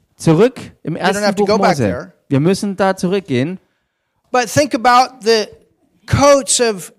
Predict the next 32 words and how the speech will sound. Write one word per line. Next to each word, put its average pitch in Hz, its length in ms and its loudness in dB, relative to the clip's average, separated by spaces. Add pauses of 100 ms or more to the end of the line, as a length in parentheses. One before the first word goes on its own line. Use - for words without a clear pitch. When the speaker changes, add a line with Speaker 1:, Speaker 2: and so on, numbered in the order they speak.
(640)
Speaker 2:
animal 240 400 -2
skins - 800 -8 (280)
Speaker 1:
Denkt 165 280 -2
mal 190 260 0
drüber 190 300 -2
nach, 160 340 -4
über 143 300 0
diese 156 720 0 (320)
Tierhäute, 165 720 0 (240)
Speaker 2:
that 226 140 -2
were 233 120 2
put 240 260 0
on 220 360 -4 (300)
Adam 233 300 0
and 233 100 -4
Eve. 196 280 -6 (520)
Speaker 1:
die, 170 500 0 (400)
diese 165 380 2
Mäntel 180 720 -2
oder 143 240 2
diese 151 280 -6
Bekleidung, 175 640 0
die 151 140 -4
Adam 165 360 -2
und 156 140 -2
Eva 170 280 -2
gegeben 160 480 -2
wurden 123 220 4
Speaker 2:
That 247 220 4
Speaker 1:
aus - 100 -12
Tierhäuten, 196 360 4 (240)
Speaker 2:
spoke - 100 -18